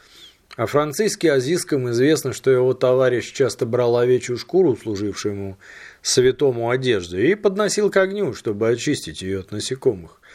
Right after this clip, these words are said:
И делал это, по его словам, потому что сам святой отец не преследовал их и даже, наоборот, старался сохранять их на себе,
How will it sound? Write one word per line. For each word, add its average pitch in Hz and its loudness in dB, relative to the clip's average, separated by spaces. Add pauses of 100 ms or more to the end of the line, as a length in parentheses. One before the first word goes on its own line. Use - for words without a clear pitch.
(760)
И 135 4
делал 214 4
это, 170 -2
по 135 -6
его 160 2
словам, 156 0
потому 160 0
что 156 -2
сам 117 -4
святой 160 2
отец 160 0
не 143 -6
преследовал 139 2
их 104 -6
и 123 0
даже, 123 2
наоборот, 147 2
старался 127 0
сохранять 131 -2
их 95 -12
на 104 -8
себе, 160 0